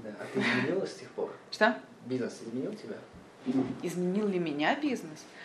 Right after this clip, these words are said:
Speaker 2: Ну, да, наверное. Ну, вот жёстче, увереннее. Вот это вот то, что приходит в любом случае. С как-, с каким-то успехом. Хотя,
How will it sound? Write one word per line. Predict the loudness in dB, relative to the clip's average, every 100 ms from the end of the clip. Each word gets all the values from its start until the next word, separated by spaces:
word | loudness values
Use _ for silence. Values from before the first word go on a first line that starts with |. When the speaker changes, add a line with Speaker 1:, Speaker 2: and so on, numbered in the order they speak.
| -6 4
Speaker 2:
Ну, | 8 8 8 8 8 8 8 6 6
да, | 10 10 10 6
наверное. | 4 2 4 4 2 -2 0
Ну, | 0 2
вот | 2 0
жёстче, | 2 2 2 2
увереннее. | 0 2 0 -2 -4 -6 -4
Вот | -4
это | -2
вот | 0 -2 -2
то, | -2
что | -2 -8
приходит | -8 -4 -2 -4
в | -8
любом | -6 -8
случае. | -6 -10 -10 -12 -16 -16 -16 -12
С | -10
как-, | -8 -10 -12
с | -6
каким-то | 0 2 4 2
успехом. | 2 2 0 0 -4
Хотя, | -4 0 6 6